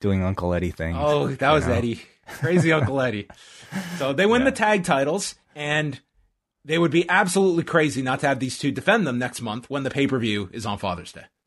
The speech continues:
Speaker 1: Oh, interesting. Okay, absolutely. That's, that is perfect. I thought this was a really good match. You know, the, like, the, the story of the gu-, uh, the babyface getting injured and then coming out into the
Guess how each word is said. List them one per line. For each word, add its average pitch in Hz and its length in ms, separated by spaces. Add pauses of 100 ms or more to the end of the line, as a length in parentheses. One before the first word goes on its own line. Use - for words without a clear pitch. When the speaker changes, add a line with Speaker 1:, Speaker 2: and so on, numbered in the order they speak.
(1120)
Speaker 1:
Oh, 156 400
interesting. 120 460
Okay, 90 480
absolutely. 104 600
That's, 82 260
that 85 180
is 87 120
perfect. - 440 (480)
I 107 140
thought 113 160
this 120 180
was 107 100
a 104 60
really 101 180
good 90 200
match. 87 420
You 98 80
know, 92 200
the, 113 160
like, 117 200
the, 131 160
the 135 180
story 208 360
of 139 100
the 127 80
gu-, 127 120
uh, 117 200
the 104 220
babyface 120 500
getting 107 220
injured 104 320
and 90 120
then 92 60
coming 101 420
out 98 220
into 95 220
the 92 200